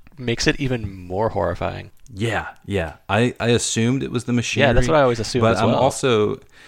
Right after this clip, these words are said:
Speaker 2: yeah, a-, and I'm still, I'm still kind of hesitant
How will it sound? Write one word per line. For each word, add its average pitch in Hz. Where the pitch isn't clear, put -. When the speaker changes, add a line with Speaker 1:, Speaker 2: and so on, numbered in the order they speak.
Speaker 2:
yeah, 120
a-, -
and 135
I'm 120
still, 165
I'm 110
still 139
kind 110
of 92
hesitant 123